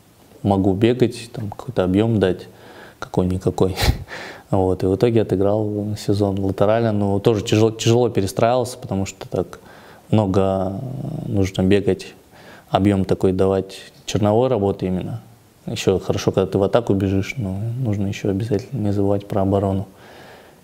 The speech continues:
Ну и в итоге так адаптировался к позиции, к латерали и привык, потому что, ну, хочешь играть, нужно адаптироваться к, к этой позиции.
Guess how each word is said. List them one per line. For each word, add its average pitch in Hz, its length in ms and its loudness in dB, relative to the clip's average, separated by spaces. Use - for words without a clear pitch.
Ну 156 120 4
и 190 40 4
в 135 120 4
итоге 113 260 2
так 101 220 0
адаптировался 117 640 2
к - 80 -20
позиции, 98 960 -2
к - 40 -2
латерали 101 600 2
и 92 220 -6
привык, 101 340 2
потому 98 260 0
что, - 180 -4
ну, 98 200 2
хочешь - 340 2
играть, 127 420 2
нужно 104 640 2
адаптироваться 107 680 0
к, 113 440 -8
к - 60 -8
этой 135 100 -6
позиции. 101 720 0